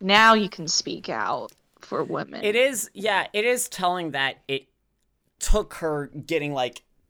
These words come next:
Speaker 2: pretty royally screwed over and greatly mistreated for her to kinda realize, "Hey, wait a minute, I guess women are getting a raw deal of things."
Speaker 1: Yeah.
Speaker 2: I don't know.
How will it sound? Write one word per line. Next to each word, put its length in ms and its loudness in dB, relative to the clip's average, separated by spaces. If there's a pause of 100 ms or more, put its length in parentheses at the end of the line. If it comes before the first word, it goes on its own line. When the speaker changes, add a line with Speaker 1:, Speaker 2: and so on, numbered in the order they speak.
(200)
Speaker 2:
pretty 380 -4
royally 600 0
screwed 480 -6
over 600 -6
and 380 -8
greatly 480 -12
mistreated 640 -12
for 160 -8
her 160 -6
to 80 -10
kinda 340 -8
realize, 400 -6 (340)
"Hey, 200 -2
wait 240 -4
a 60 -4
minute, 440 -4 (460)
I 80 2
guess 340 -2
women 280 -2
are 180 -2
getting 320 -6
a 60 -8
raw 260 -2
deal 380 -8
of 80 -10
things." 720 -6
Speaker 1:
Yeah. 340 0 (1300)
Speaker 2:
I 80 0
don't 100 0
know. 320 0